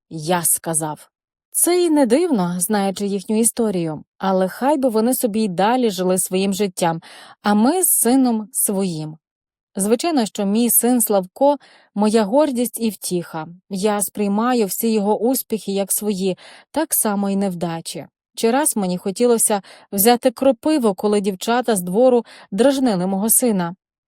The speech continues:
А коли він приходив сумним з побачення, то я вже готова була бігти до тієї кривдниці і повчити її розуму. Тільки чоловік мене стримував від того, аби я не ходила до сина на роботу, бо я б тому начальникові показала,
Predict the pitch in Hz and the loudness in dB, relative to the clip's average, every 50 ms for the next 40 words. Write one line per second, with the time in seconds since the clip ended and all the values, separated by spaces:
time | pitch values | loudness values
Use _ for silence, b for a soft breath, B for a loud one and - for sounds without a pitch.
0 | _ _ - 196 - - 226 214 214 202 214 208 190 - 208 185 - - 240 233 | _ _ -6 -4 0 2 2 2 2 2 0 -2 -2 -2 -6 -4 0 2 2 4
1 | 220 226 208 - - 226 202 202 208 220 226 233 220 - - 226 196 190 226 240 | 4 2 0 0 0 0 0 0 0 0 0 0 -2 0 -2 -2 0 2 0 0
2 | 240 - - 226 220 214 202 196 B B B B B B B - 220 220 208 214 | 0 -2 -2 -2 -2 -2 -2 -4 B B B B B B B 0 0 2 2 2
3 | 226 233 233 214 190 233 240 240 220 226 233 220 - - 220 240 247 240 254 233 | 2 2 0 0 0 0 2 2 2 2 2 0 2 4 4 4 6 6 4 2
4 | 202 226 233 240 226 196 190 226 269 - - - 202 190 220 - 220 220 220 233 | 2 2 2 2 2 2 0 0 0 0 -2 -2 -2 0 -2 -2 0 0 0 2
5 | 233 - - 220 226 262 254 214 196 208 214 - - 233 208 B B B B B | 0 0 0 2 2 2 2 2 0 -2 -2 0 0 -2 -2 B B B B B
6 | B 277 285 - - 311 254 - - - 233 247 294 - 349 311 294 269 214 185 | B -2 -2 0 0 -2 -4 -4 -2 0 2 2 2 2 2 2 2 2 2 0
7 | 220 220 233 240 233 214 185 - 175 156 160 160 - - - _ _ _ _ _ | 0 2 4 4 4 4 2 0 -2 -2 -4 -6 -10 -12 -16 _ _ _ _ _
8 | _ _ _ _ _ - - 269 285 277 - 254 254 240 226 - 254 233 226 220 | _ _ _ _ _ 0 4 4 4 4 2 2 2 2 2 2 0 2 2 2
9 | 208 262 269 - - 208 202 202 202 208 208 190 - - 214 214 233 233 226 214 | 2 0 0 0 -2 -2 -2 0 0 0 0 -2 -2 -2 0 0 2 2 2 2
10 | 202 202 185 180 190 - _ - 220 247 247 226 208 - 185 196 175 196 196 - | 2 0 0 0 -2 -4 _ 0 2 2 2 2 -2 -2 -2 -2 -2 -2 -2 0
11 | 226 226 220 226 208 - 233 202 180 233 262 269 254 220 202 208 208 - - 226 | 0 2 2 0 0 0 -2 0 0 2 2 2 2 2 0 0 0 0 0 0
12 | 214 220 208 220 214 226 220 190 180 196 214 226 220 - - 180 170 160 185 185 | 0 0 0 0 0 0 -2 -2 -2 -2 0 -2 -2 -2 -4 -6 -4 -2 -2 -2
13 | 175 202 208 214 214 - - - 220 220 220 214 202 196 190 - - 208 214 220 | -2 -2 -2 -4 -4 -6 -4 -2 -2 0 0 0 0 0 -2 -4 -4 -4 -4 -2
14 | 220 214 202 - 202 190 208 190 - 220 - 226 208 190 - 185 180 190 202 208 | -2 -2 -4 -4 -4 -6 -4 -4 -4 -4 -4 -4 -4 -2 -2 -2 -2 -2 -4 -6